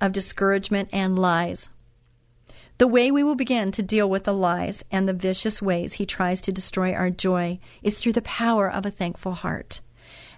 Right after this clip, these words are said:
As we cultivate a lifestyle of worship and praise in the magnificent splendor of God, we will be able to break through the strategies of the enemy. A worshipful and thankful life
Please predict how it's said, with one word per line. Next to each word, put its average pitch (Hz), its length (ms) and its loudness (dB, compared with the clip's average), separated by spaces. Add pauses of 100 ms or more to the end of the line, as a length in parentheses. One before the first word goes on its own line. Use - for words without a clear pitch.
As 214 280 2
we 247 100 0
cultivate 196 560 -2
a - 80 -2
lifestyle 180 560 0
of 180 140 -4
worship 180 360 -2
and 180 140 0
praise 180 480 0
in - 80 -2
the 190 80 2
magnificent 190 640 0
splendor 185 320 2
of 180 80 -2
God, 185 360 -2 (560)
we 220 200 4
will 202 340 2
be 180 180 -6
able 190 220 -2
to 190 140 -4
break 180 340 -2
through 180 400 0
the - 80 -6
strategies 170 880 -2
of 160 220 -2
the 165 180 -2
enemy. 147 500 -4 (1080)
A 202 120 2
worshipful 254 720 0 (120)
and 170 200 -2
thankful 185 400 0
life 165 360 -2